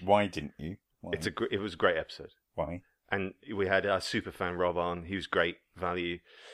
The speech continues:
Speaker 1: Yeah.
Speaker 2: Um, but we revealed exclusively to him that we would be back doing the films of Thomas Cruise Mapother the fourth,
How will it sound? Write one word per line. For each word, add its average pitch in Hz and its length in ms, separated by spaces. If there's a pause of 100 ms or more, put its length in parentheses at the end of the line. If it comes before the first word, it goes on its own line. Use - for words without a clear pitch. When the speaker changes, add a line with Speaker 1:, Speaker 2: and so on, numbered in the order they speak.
Speaker 1:
Yeah. 90 240
Speaker 2:
Um, 101 300 (280)
but 127 200
we 131 100
revealed 117 680 (100)
exclusively 107 800
to 101 180
him 87 380 (600)
that 98 280
we 104 100
would 95 140
be 95 100
back - 520 (160)
doing 110 240
the 101 80
films 92 580
of 95 160 (100)
Thomas - 580 (260)
Cruise 156 720
Mapother 127 640 (380)
the 139 60
fourth, - 600